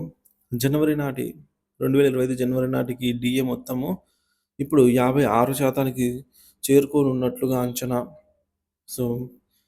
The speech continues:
ఈ జీతభత్యాల పెంపు ఎలా ఉండబోతోందంటే ఉద్యోగుల నిమిత్తం కనీసం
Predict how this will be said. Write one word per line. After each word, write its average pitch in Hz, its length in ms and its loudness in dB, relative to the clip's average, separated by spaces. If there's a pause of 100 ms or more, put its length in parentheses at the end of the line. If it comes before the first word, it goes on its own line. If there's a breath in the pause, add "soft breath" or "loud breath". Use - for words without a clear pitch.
(420)
ఈ 127 80 4 (100)
జీతభత్యాల 151 640 2
పెంపు 127 300 -2
ఎలా 120 160 2
ఉండబోతోందంటే 120 720 -2
ఉద్యోగుల 135 540 -4 (460)
నిమిత్తం 120 400 -4 (140)
కనీసం 131 440 -4